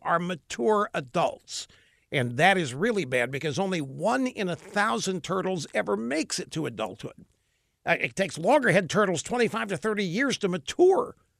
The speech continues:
And they're already a protected species, so this many washed up turtles could really hurt the sustainability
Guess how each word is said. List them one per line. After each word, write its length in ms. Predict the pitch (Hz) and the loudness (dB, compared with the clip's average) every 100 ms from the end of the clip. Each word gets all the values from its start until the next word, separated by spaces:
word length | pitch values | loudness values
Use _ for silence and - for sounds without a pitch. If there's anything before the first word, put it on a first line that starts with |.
| _ _ _ _ - | _ _ _ _ -4
And 140 | 190 | 0
they're 80 | 208 | 2
already 460 | 302 277 240 294 | 6 8 8 4
a 60 | 233 | 2
protected 440 | 185 190 180 151 | -2 0 -2 -2
species, 560 | 147 302 302 - 160 175 | -4 2 2 2 0 0
so 180 | - 196 | 2 2
this 240 | 202 262 | 2 0
many 200 | 240 233 | 0 -2
washed 360 | 196 226 196 - | 2 2 2 0
up 160 | 190 | -2
turtles 380 | - 262 214 170 | 0 -2 0 -2
could 260 | - 165 139 | -4 -6 -4
really 380 | 202 262 269 208 | -2 0 0 -2
hurt 380 | - 185 185 - | -2 0 -2 -4
the 140 | 165 | -6
sustainability 1120 | 151 - 151 - 151 151 147 131 120 123 113 | -6 -6 -6 -2 -2 -2 -4 -6 -6 -6 -8